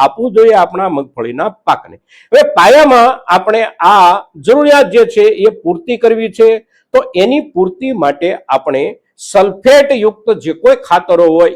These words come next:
એ ખાતરોનો પૂટ પાયામાં અવશ્ય આપવાનો છે. અને કેલ્શિયમની જેમાં ઉપલબ્ધિ હોય,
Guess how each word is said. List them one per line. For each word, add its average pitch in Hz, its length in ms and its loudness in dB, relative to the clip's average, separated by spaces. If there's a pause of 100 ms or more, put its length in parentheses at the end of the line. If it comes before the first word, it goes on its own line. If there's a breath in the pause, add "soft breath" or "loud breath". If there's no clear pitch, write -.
એ 233 240 -2
ખાતરોનો 170 560 -2 (160)
પૂટ 170 320 -4 (140)
પાયામાં 151 560 -4
અવશ્ય 123 380 -8 (160)
આપવાનો 214 520 -2
છે. 220 100 0 (840 soft breath)
અને 208 240 2 (460)
કેલ્શિયમની 247 1160 0
જેમાં 233 360 2
ઉપલબ્ધિ 202 420 -2
હોય, 190 320 2